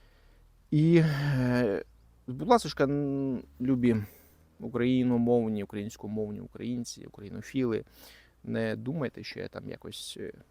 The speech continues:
нехтую або обходжу вас увагою в якихось там проханнях або розіграшах. Хто, е, захоче за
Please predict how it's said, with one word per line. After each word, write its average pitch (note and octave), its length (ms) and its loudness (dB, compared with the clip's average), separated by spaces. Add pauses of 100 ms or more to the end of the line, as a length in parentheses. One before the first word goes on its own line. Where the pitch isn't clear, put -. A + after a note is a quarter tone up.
(220)
нехтую A2+ 480 -4
або F2+ 500 -6
обходжу G#2+ 440 -10
вас E2+ 400 -10
увагою A2 720 0 (440)
в - 20 -6
якихось G#2+ 380 -8
там F#2+ 400 -10
проханнях B2+ 520 -4
або F#2+ 220 -10
розіграшах. A2 800 -6 (640)
Хто, A#2+ 640 -2 (340)
е, A2+ 40 -12 (360)
захоче B2 480 -4
за G2 460 -4